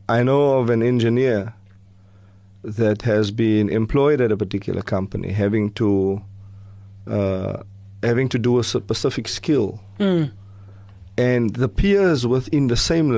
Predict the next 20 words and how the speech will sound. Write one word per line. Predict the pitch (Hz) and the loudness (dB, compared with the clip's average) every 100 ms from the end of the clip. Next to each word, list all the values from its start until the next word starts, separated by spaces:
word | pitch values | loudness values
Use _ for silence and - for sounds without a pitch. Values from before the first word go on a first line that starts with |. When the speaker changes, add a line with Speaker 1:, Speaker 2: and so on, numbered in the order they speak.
| 107 | 2
Speaker 1:
line | 120 139 139 120 104 101 - - | 2 2 2 0 -2 -4 -12 -8
which | 104 120 - | -2 -2 0
he | 107 | -2
came | - 127 120 | 0 0 0
into | - 113 104 - - - | 0 -2 -2 -6 -12 -4
as | 110 110 | -2 0
an | 107 | 0
engineer, | - 117 110 104 107 95 107 - - | 0 0 2 2 2 0 -4 -14 -6
Speaker 2:
Mm. | 170 156 147 - - _ - - - - | -2 0 -2 -8 -20 _ -20 -20 -20 -6
Speaker 1:
in | 139 135 | 0 0
the, | 123 113 120 - | 2 0 0 -2
in | 135 127 | -2 0
the | 123 | 0
financial | - 127 113 120 160 - 151 | 0 0 2 2 0 -2 -2
component, | 143 120 147 135 117 95 - - - - | -2 -2 0 2 0 -2 -8 -20 -20 -6
there | 120 | 0
was | 104 104 | 0 2
a | 95 | 0
big | 120 117 | -2 -2
difference. | 135 147 107 - | -2 -2 -2 -6